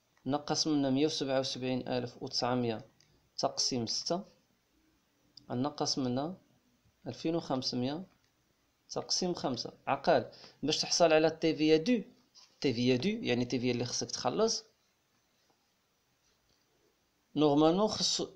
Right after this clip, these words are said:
يكون لي زاشا كتر من لا vente. إذا كانوا لي فون، ال-، ال-، ال-، خصها تكون فونت كتر من اشا. اذا كانوا لي زاشا كتر، غيقول لك خصك تحسب الكريدي ديال تي في إ، لان ملي كتكون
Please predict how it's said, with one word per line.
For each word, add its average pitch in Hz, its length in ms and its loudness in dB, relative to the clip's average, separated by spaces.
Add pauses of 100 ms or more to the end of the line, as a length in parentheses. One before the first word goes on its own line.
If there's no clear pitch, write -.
يكون 151 320 0
لي 151 140 4
زاشا 156 320 0
كتر 196 300 0
من 190 120 2
لا 123 220 0
vente. 101 280 -10 (360)
إذا 160 160 4
كانوا 202 540 2 (140)
لي 151 200 4
فون، 160 360 4
ال-، 131 480 -2 (280)
ال-، 123 200 -2
ال-، 123 320 -2
خصها - 260 0
تكون 143 260 -2
فونت 196 280 2
كتر 196 260 0
من 185 140 2
اشا. 120 440 -2
اذا 160 180 0
كانوا 190 260 0
لي 156 120 2
زاشا 143 280 -2
كتر، - 380 -2
غيقول 160 360 0
لك - 200 -2 (420)
خصك - 260 0
تحسب 196 280 0
الكريدي 170 420 0
ديال 160 240 2
تي 127 140 0
في 104 160 -2
إ، 92 60 -10 (520)
لان 131 280 4
ملي 160 180 2
كتكون 165 460 0